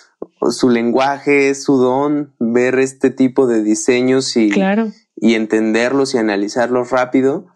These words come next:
Speaker 1: O es que dentro de su cerebro hay una computadora, ¿no? Y pues por eso, o sea,
Speaker 2: Claro.
Speaker 1: Calvin, la doctora Calvin no, no está rompiendo ninguna ley de la robótica. Más bien, quizá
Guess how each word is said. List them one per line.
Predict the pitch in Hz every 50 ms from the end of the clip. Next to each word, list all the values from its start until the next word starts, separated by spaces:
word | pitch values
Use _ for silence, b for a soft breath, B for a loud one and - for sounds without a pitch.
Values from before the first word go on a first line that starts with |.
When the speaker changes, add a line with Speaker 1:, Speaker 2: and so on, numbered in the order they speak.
| b b b b b b b -
Speaker 1:
O | - - - 117 117 117
es | 117 120 -
que | - 147 139
dentro | 139 143 143 139 151 139
de | 131
su | 131 123
cerebro | - - 117 107 113 113 117 123 131
hay | 123 123 120
una | 123 123 123 123
computadora, | 123 117 110 107 - 104 101 - 104 104 107 110 104 98 92
¿no? | 98 107 135 190 226 - _ _ _ B B B B B B B B B
Y | - 131
pues | 131 127 135 131 135
por | - 139 139
eso, | 151 147 - 190 185 165 - -
o | - 120
sea, | 117 - 135 120 120 123 -
Speaker 2:
Claro. | - - 165 131 139 143 147 - -
Speaker 1:
Calvin, | 170 180 165 147 123 104 - - - -
la | - 110
doctora | 110 110 110 - - 120 123 127 135 135
Calvin | - 151 143 131 131 143 147 151 135 - -
no, | - - 117 120 120 120 _ _ _
no | - - 131 135 143 156 165 160
está | 151 156 - 143 135 131 131 135 135 131 123 117 110 -
rompiendo | - 110 110 110 - - 117 117 123 131
ninguna | 131 123 113 107 110 113 117 120
ley | 120 113 110 110
de | 113 120 120
la | 110 101
robótica. | - - - 101 104 107 123 135 131 117 107 - 107 107
Más | 101 135 151 165 156
bien, | 156 165 165 165 165 - _ _
quizá | _ - 120 117 - 143 131 123 127 151 175 -